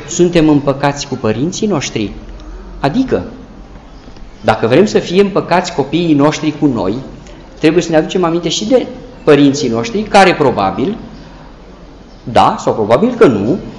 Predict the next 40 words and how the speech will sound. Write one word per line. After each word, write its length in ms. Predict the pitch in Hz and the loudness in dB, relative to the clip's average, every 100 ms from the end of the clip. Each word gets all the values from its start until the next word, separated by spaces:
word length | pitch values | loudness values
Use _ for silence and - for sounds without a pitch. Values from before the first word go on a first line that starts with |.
| - - - - | -20 -20 -20 -10
ne-au 240 | - 180 185 | 0 2 4
transmis 420 | 180 180 196 226 | 2 2 2 0
din 120 | 233 | 0
frustrările 640 | 214 220 - 277 220 151 | 2 0 2 2 4 4
lor. 240 | 113 90 82 - - - - - - - - - | 2 2 -2 -10 -18 -20 -20 -18 -18 -18 -20 -8
Poate 240 | - 175 190 | 0 2 4
că 100 | 190 | 4
au 80 | 180 | 2
vrut 180 | 208 | 2
să 100 | 220 | 2
învățăm 420 | 226 196 196 226 233 | 4 4 2 2 4
mai 120 | 202 | 4
mult 240 | 214 240 | 2 2
decât 280 | 185 - - | 2 0 2
au 120 | 156 | 2
vrut, 220 | 147 165 - - | 2 -4 -8 0
au 140 | 147 | 2
putut 300 | 147 143 156 | 2 -2 0
ei 100 | 156 | 0
să 120 | 143 160 | 0 0
o 40 | |
facă. 420 | - - - 85 - - - - - - | -6 -14 -12 -12 -12 -16 -18 -18 -16 -4
Poate 300 | - 175 180 | 0 2 2
că 80 | 175 | 2
ne-au 160 | 185 180 | 2 0
trimis 440 | 180 180 208 - - - | 0 0 0 -2 -10 -6
în 240 | - 175 165 | 2 4 6
drumuri 400 | 185 220 214 190 | 6 8 6 6
pe 160 | 196 | 2
care 220 | 185 180 175 | 2 2 2
ei 340 | 180 190 190 | 2 2 2
înșiși 720 | 196 208 208 202 185 190 - - - 170 185 | 0 2 2 -2 -6 -8 -8 -10 -6 -2 4
nu 280 | 285 339 - | 6 6 4
le-au 280 | 156 156 143 | 4 6 6
parcurs 680 | 147 131 - 269 247 - - - - - | 6 2 2 4 4 2 -4 -12 -16 -16
și 200 | - - | -6 -4
trebuie 680 | 143 156 175 165 170 160 165 | 2 4 4 4 4 2 -4
și 220 | - - 147 | -8 0 2
aici 400 | 131 147 - - - - | 2 0 -2 -10 -14 -14
să 400 | - - 139 | -10 0 2